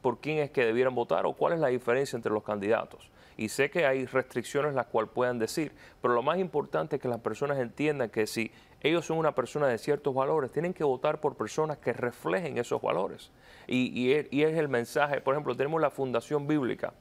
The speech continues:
de parte de nuestro, de nuestro, uno de nuestros proyectos, y, y eso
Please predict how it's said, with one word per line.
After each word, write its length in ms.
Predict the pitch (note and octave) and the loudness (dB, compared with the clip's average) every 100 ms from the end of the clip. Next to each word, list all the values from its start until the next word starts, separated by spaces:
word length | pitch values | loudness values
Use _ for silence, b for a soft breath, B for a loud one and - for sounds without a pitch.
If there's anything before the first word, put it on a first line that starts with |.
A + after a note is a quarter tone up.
| - - | -18 -2
de 140 | A#2 | 0
parte 480 | - C3 C3 A#2 - B B | 2 0 2 0 0 B B
de 120 | A#2+ | 0
nuestro, 560 | A2+ A#2+ - A2+ A2 G#2+ | 2 2 2 2 2 2
de 140 | A2 | 0
nuestro, 400 | A2 A2+ - A2 | 2 0 0 0
uno 340 | G#2 G2+ B2+ C#3 | 0 0 0 0
de 80 | A#2 | 0
nuestros 300 | A#2 - A#2 | -2 -2 -4
proyectos, 580 | C3+ D3+ D#3 - - - B B | 0 0 0 -4 -20 -20 B B
y, 360 | - B2 A#2 B2 | -2 -2 0 2
y 60 | |
eso 320 | C#3 - D#3+ | 2 2 -2